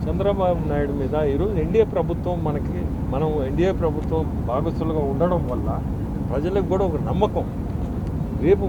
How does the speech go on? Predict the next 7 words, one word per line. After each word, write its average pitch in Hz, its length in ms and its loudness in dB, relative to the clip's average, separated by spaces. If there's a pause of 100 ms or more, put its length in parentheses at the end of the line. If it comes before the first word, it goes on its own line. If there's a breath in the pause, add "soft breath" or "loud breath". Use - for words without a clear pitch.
ముందుకి 202 400 2 (1300)
ఏదన్నా 202 280 4 (580)
ఇండస్ట్రీస్ 160 520 2 (160)
ఇటువంటివి 175 440 0 (120)
తీసుకొస్తారు, 180 600 2 (200)
మనకు 160 280 2
ఉద్యోగ 180 260 2